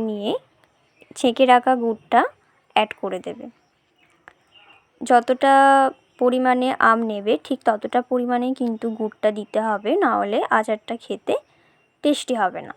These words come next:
ভালোও লাগবে না। তো দেখতেই পাচ্ছ কি সুন্দর লাগছে,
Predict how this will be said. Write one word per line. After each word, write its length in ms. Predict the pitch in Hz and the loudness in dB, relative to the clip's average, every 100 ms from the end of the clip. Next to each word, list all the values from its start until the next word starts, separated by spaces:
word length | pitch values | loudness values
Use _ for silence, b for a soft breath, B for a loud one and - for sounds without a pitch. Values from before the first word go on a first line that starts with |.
| _ _ _ _ _ - | _ _ _ _ _ -6
ভালোও 340 | 233 233 220 220 | 0 2 2 2
লাগবে 280 | 208 208 202 202 | 0 -2 -8 -8
না। 60 | 311 _ _ _ _ _ _ _ _ _ _ _ - | -12 _ _ _ _ _ _ _ _ _ _ _ -6
তো 80 | - 220 214 | -2 0 0
দেখতেই 340 | 240 - 269 262 | -2 -2 -4 0
পাচ্ছ 300 | 269 254 - - 359 - _ | 2 2 -2 -6 -6 -6 _
কি 80 | - 254 | -10 -6
সুন্দর 340 | 247 240 240 240 240 | -4 -2 0 0 0
লাগছে, 420 | 226 220 220 - | 2 0 -4 -4